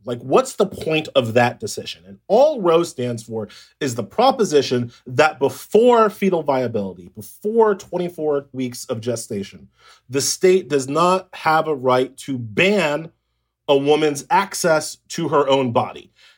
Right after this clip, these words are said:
After twenty-four weeks, Roe says that the state can get all up in her uterus, right? After twenty-four weeks, we already live in a world where the state has a lot of power to come between a woman and her bodily decisions.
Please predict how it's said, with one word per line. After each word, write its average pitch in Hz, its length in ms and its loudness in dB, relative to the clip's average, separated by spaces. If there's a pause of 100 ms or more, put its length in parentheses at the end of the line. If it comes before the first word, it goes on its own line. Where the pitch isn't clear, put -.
(240)
After 294 480 0
twenty-four 127 640 0
weeks, 104 420 -8
Roe 120 400 2
says 120 420 -6
that 151 80 -20
the 160 80 -8
state 220 340 2
can 190 140 -6
get 247 200 0
all 220 320 0
up 240 240 0
in 294 240 0
her 180 200 0
uterus, 131 400 -12
right? 156 240 -4 (220)
After 269 400 0
twenty-four 147 460 -2
weeks, 180 200 -4
we 202 140 -2
already 240 400 2
live 208 220 2
in 202 60 0
a 196 40 2
world 190 460 -6 (180)
where 175 160 0
the 175 100 0
state 185 320 2
has 170 320 -2
a 160 80 2
lot 160 400 0
of 156 140 -10
power 151 680 0 (280)
to 165 380 -2
come 220 320 0
between 190 440 2
a 165 100 0
woman 170 440 0
and 170 240 -6
her 170 360 -2
bodily 156 540 -2
decisions. 139 520 0